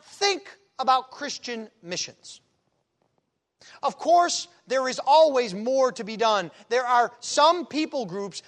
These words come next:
that have not yet been reached with the gospel. But in the main, when we speak of them, they're the exception to the rule.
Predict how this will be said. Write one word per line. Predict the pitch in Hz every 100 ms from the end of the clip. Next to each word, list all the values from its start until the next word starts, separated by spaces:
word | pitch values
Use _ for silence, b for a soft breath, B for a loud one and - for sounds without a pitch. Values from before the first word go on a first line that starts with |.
| b
that | 233
have | 220
not | 214 269 277
yet | 233 254 190
been | 226 202
reached | 233 208 -
with | 208
the | 202
gospel. | 208 202 190 - - 135 _ b b b -
But | -
in | 339 392
the | 339
main, | 294 349 311
when | 247 254
we | 262
speak | - - 370 -
of | 233
them, | 190 175 180 b b
they're | 269 285
the | 269
exception | 254 - - 339 - 277 247
to |
the | 240
rule. | 269 359 349 240 160